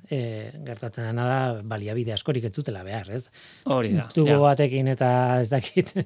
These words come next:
Speaker 1: <laughs> holako pertza handi batekin da nahikoa, ez?
Speaker 2: Ba, eta komunikazioa ere suposatzen ez zala gaur egungoa
Speaker 1: <laughs> Ez
Speaker 2: bezala
Speaker 1: zala
Speaker 2: izango,
Speaker 1: gaur
Speaker 2: ez?
Speaker 1: egungoa.
Speaker 2: Baina, baina bai, idea azkenen ez da, ez da, ez da berri, ez? Bakarrik hori
Speaker 1: Hori
Speaker 2: martxan
Speaker 1: da.
Speaker 2: nahi da, eta,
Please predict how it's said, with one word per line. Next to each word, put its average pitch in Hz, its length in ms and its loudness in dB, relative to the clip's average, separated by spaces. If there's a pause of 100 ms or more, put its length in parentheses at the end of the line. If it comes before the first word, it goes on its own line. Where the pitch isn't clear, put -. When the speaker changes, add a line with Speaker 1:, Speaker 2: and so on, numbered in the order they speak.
(160)
Speaker 1:
<laughs> - 340 -14
holako 139 260 4
pertza 139 320 2
handi 139 240 0
batekin 147 320 -2
da 131 160 0
nahikoa, 113 400 -2
ez? 139 140 -6 (100)
Speaker 2:
Ba, 120 160 0
eta 113 160 2
komunikazioa 139 640 0
ere 143 80 2
suposatzen 131 480 0
ez 131 140 0
zala 120 200 -2
gaur 120 220 0
egungoa 123 240 0
Speaker 1:
<laughs> 113 60 0
Ez - 0 -
Speaker 2:
bezala 113 240 -2
Speaker 1:
zala - 20 -4
Speaker 2:
izango, 113 240 -4
Speaker 1:
gaur 120 140 -2
Speaker 2:
ez? 92 80 -8
Speaker 1:
egungoa. 87 260 -14
Speaker 2:
Baina, - 960 -2
baina 139 220 4
bai, 156 140 6
idea 170 220 4
azkenen 160 380 0
ez 135 100 -2
da, 123 140 -6 (300)
ez 113 160 -8
da, 131 80 -4
ez 117 120 -4
da 123 140 -2
berri, 113 380 -2
ez? 139 120 -12
Bakarrik 120 380 -8
hori 110 160 -6
Speaker 1:
Hori 117 60 -4
Speaker 2:
martxan 127 260 -4
Speaker 1:
da. 117 60 0
Speaker 2:
nahi 120 100 -2
da, 165 80 0
eta, 120 180 -4